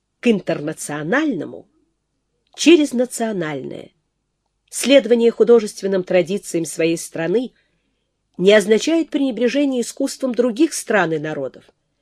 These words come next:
Наоборот, приводит к разнообразию форм творчества,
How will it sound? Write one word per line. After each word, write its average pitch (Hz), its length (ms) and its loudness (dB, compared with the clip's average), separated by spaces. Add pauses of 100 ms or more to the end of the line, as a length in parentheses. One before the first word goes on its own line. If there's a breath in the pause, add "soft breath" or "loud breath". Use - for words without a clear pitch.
(240)
Наоборот, 170 680 -2 (840)
приводит 285 460 4
к - 60 2
разнообразию 254 720 2
форм 269 280 2
творчества, - 760 -4